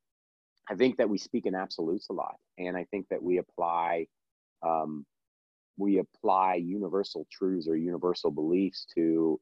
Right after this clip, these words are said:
groups of people versus really being, digging in with individuals. And so, and, and it is, you know, it's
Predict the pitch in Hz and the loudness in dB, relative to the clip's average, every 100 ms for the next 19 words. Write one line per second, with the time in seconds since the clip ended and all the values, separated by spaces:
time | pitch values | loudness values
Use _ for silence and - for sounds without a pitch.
0 | - 76 90 87 82 - - 104 - 80 | -6 4 4 4 0 0 4 4 6 4
1 | 71 73 76 82 76 - 76 87 90 80 | 4 2 4 4 4 2 2 4 6 6
2 | 87 87 85 80 87 85 87 85 85 82 | 4 4 2 4 4 6 4 2 2 2
3 | 80 76 80 95 73 - - 76 73 80 | 4 2 2 2 0 -4 -10 -8 0 6
4 | 76 73 78 80 78 78 87 104 - _ | 6 6 0 -2 0 6 8 6 2 _
5 | _ _ - 87 78 78 - | _ _ 4 6 6 4 0